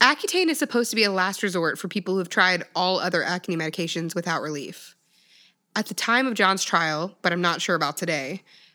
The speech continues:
the manufacturer's website said that it can cause, quote, "serious mental health problems, including depression, suicide, and psychosis."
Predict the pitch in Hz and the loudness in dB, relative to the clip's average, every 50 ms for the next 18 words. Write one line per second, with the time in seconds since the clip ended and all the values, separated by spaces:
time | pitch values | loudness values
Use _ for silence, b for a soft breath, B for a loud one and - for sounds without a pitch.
0 | b b - 214 196 214 214 220 220 - 220 196 190 - 226 202 185 - 190 165 | b b -2 0 2 2 2 2 2 2 2 2 2 2 -2 -2 0 0 -2 -2
1 | 180 - 202 175 160 - - 196 175 170 175 175 175 170 - 208 185 - 185 170 | 0 0 0 0 0 0 -2 -2 -2 0 0 0 -2 -2 -4 -4 -2 0 0 0
2 | 170 170 - - - 180 170 165 - - _ - - - - - 233 233 240 254 | 0 -2 -4 -2 -2 0 0 -2 -4 -8 _ -12 -10 -8 -4 0 0 2 2 2
3 | 254 247 - - 208 190 - 190 175 160 180 180 175 - - 190 160 156 175 165 | 0 0 0 0 0 0 0 0 0 0 0 -2 -2 -2 0 0 0 2 0 -2
4 | 160 165 165 - B B B B B - 190 180 - 220 196 180 175 170 170 - | -4 -4 -6 -8 B B B B B -4 -4 -2 0 0 2 2 2 0 0 -2
5 | 175 - - 190 185 - 247 247 247 240 240 220 - - 180 170 170 - 165 156 | -4 0 0 0 0 0 0 -2 0 0 -2 -2 -2 0 -2 0 0 0 0 0
6 | 156 160 165 - - 185 165 165 170 - - 160 160 - 175 175 156 - - 87 | 0 -2 -4 -4 -4 -2 -2 -2 -2 -2 -4 -4 -4 -4 -4 -4 -4 -6 -8 -8
7 | 92 - - - - - - | -10 -8 -6 -4 -4 -4 -6